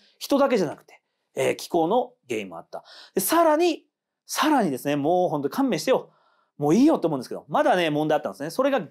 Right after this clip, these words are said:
元寇。元寇による財政の圧迫です。あれ、元寇ってね、北条時宗がね、やっつけて神風が吹いてね、で、御家人たちが頑張ってね、やっつけて、「え、モンゴルに勝ったじゃないか」ってね。「なんでそれ財政圧迫されてんだよ」って話なんですが、これですね、元寇で、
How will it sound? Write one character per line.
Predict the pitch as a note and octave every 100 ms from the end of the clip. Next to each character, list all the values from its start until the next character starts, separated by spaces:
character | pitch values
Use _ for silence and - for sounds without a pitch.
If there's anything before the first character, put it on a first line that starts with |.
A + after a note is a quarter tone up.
| -
元 | G#3 A#3+ G3
寇。 | G3 F#3 - _ _ _
元 | E3+ G3+
寇 | F#3+ F#3+
に | F#3+
よ | A#3
る |
財 | F3 D3
政 | C#3+ B2
の | G#2
圧 | -
迫 | G#2+
で | F#2+
す。 | - _ _ -
あ | C4
れ、 | E4+
元 | G3+ E4+
寇 | - D#4+
っ | -
て | F#3
ね、 | F#3+ -
北 | - F#3+
条 | D3+
時 | C#3 D#3+
宗 | G#3 A#2
が |
ね、 | A2 C#3+ - _ _ -
や | G#2
っ | C#3
つ |
け | A#3
て | C3
神 | - F3
風 | G#3+ B2+
が |
吹 | G#2+ F3
い |
て | G2+
ね、 | E3+ C3 - _
で、 | A#2
御 | A#2+
家 | E3+
人 | F#3
た | D#3
ち |
が | G#2+
頑 | C#3
張 | F3+
っ | A3
て |
ね、 | A2+
や | A2
っ | C#3+
つ | -
け | A3+
て、 | A2 - _ _
「え、 | D3
モ | D#4+
ン | D#4
ゴ |
ル | A3+
に |
勝 | - F4
っ |
た | E4+
じ |
ゃ | G#3
な | D3+
い |
か」 | G2 F2+
っ |
て | A2
ね。 | G3 G3 _ -
「な | C#4
ん |
で | D#4+
そ | D#4
れ | C4+
財 | B3
政 | C4+
圧 | C4 B3+
迫 | B3
さ |
れ | C4
て | C4+
ん |
だ | G#3+
よ」 | B2
っ |
て | -
話 | A#2 A2+
な | A2+ F2+
ん |
で | D#2+
す | -
が、 | B2 C3+ - - - _ _ _
こ | -
れ | B3
で |
す | C#3+
ね、 | G2+
元 | G3 D4+ D4
寇 | D4+ D#4
で、 | D#4+ -